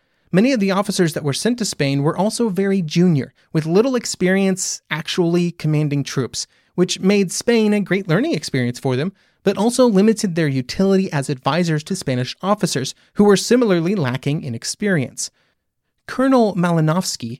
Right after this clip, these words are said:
later to attain the rank of marshal, would say that they were, quote, "very good lieutenants, wonderful commanders of companies or squadrons,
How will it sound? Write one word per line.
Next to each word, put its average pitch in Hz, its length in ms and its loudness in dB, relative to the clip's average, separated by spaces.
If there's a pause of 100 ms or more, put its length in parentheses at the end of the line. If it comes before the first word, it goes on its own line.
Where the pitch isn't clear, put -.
later 156 300 2
to 156 160 -2
attain 151 340 0
the 135 100 0
rank 135 300 -2
of 135 160 -6
marshal, 127 540 -4 (240)
would 175 160 4
say 240 340 2
that 202 160 0
they 175 140 2
were, 147 120 0
quote, 202 400 -2 (220)
"very 180 400 2
good 190 320 0
lieutenants, 156 680 0
wonderful 170 480 0
commanders 190 560 2
of 127 140 -6
companies 131 480 -2
or 113 100 -6
squadrons, 185 680 0